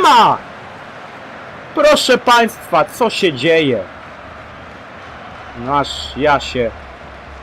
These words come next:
uniosłem trochę. Takie emocje.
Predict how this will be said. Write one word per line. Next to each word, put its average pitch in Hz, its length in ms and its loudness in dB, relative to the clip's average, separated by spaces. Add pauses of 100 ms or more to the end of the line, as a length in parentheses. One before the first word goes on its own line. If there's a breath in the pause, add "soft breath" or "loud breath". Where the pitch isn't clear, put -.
(100)
uniosłem 123 560 -4 (100)
trochę. - 340 -10 (1160)
Takie 170 380 2
emocje. 131 520 -4